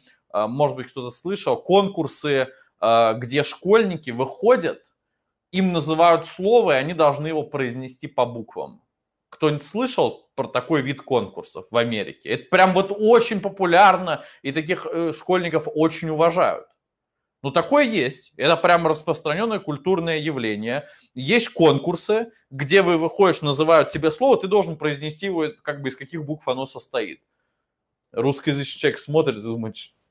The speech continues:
чё за абсурд-то?» <laughs> Ну, любой нормальный человек знает, как слова пишутся, как это вообще можно из этого конкурс сделать. Это для кого вообще развлечение? Но дело в том, что почему такое сформировалось, э,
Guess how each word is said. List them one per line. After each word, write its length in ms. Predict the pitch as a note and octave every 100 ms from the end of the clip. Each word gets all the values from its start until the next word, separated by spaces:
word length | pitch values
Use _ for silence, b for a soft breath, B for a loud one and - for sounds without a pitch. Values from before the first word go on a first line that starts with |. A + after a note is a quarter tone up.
| -
чё 160 | -
за 140 | G2 G2+
абсурд-то?» 560 | G2 - C3+ C3 _ - _ _ _ _ -
<laughs> 40 |
Ну, 120 | F3+ D#3
любой 600 | F3+ F3 A3 F#3+ C3 C3+ B B
нормальный 560 | D#3 F#3 A3 G3+ F#3+ D3+
человек 240 | G#3 C#3+
знает, 300 | D3+ F#3 D#3+
как 180 | D#3 D3+
слова 340 | - C#3+ D#3 D#3
пишутся, 380 | E3+ F#3+ - -
как 160 | D#3+
это 120 | E3 C#3
вообще 280 | C#3 - E3+
можно 320 | D3 D3+ C#3+
из 80 | C#3+
этого 220 | D3+ C3+
конкурс 540 | C3+ D3+ D#3 C#3+ B2 A2
сделать. 340 | G2 B2 G#2
Это 200 | G#2+ A#2+
для 160 | A2 B2
кого 260 | C3+ D3+
вообще 340 | C#3 A#2 C3 - b b -
развлечение? 800 | A#2+ B2+ A#2+ C#3 - G#2+ E2+ E2
Но 420 | B2+ F3+ G#2+ - _ _ _ _ _ _ _ -
дело 460 | A2 D3+ D#3 C3
в 80 | C3
том, 160 | - E3
что 120 | D#3+
почему 480 | D3+ D3 - G3 A#3
такое 320 | C3+ - C#3 A#2+
сформировалось, 1000 | - A#2+ A#2 A#2 C3+ D#3 G2+ F2+ - -
э, 520 | C#2+ F#2+ F#2+ F#2 E2